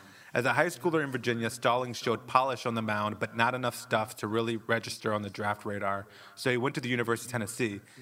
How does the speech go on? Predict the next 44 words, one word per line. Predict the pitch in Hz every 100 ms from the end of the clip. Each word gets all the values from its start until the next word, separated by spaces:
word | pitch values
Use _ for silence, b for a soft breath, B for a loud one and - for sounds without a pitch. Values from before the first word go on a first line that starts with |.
| B
He | -
was | 120
pretty | - 185 180
much | 135 -
the | 110
same | 127 127
pitcher | 123 117 120
with | 110
the | 107
Volunteers, | 101 107 101 190 156 113
but | 110 101
this | 147 -
time | 117 104
with | 101 -
three | 147
years | 156 127 117
of |
solid | - 117 117
track | - 110 104
record | 110 107 107
in |
the | 107
Southeastern | - 120 123 117 113 117
Conference | - 107 101 104 101 - B B B -
on | 123
his | 104
resume. | 123 110 104 101 98 98 b b -
That | 131 131
led | 127 120
to |
the | 113 113
Angels | 117 104
taking | - 143 131
him | 113
in |
the | 107
fifth | - 160 156
round | 123 117
of | 110
the |
two | -
thousand | 117 117 110
nineteen | 104 110 101
draft, | 156 160 147 -